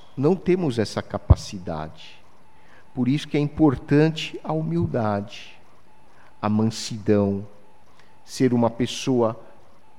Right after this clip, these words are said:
tranquila. Dá pra ser tranquilo cem por cento do tempo? Não, não dá.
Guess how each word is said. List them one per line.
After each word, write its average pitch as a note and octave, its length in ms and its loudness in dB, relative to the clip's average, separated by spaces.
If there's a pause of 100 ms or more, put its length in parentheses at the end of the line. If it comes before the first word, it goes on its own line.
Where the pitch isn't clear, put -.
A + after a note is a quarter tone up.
(220)
tranquila. C#3+ 680 8
Dá F#3 160 4
pra B2+ 160 0
ser C3 160 -2
tranquilo A2+ 580 2
cem C#3+ 240 0
por A2+ 180 -6
cento A2 320 0
do F#2+ 140 -2
tempo? - 420 0
Não, C3+ 440 4 (420)
não A#2+ 240 0
dá. C#3 440 -4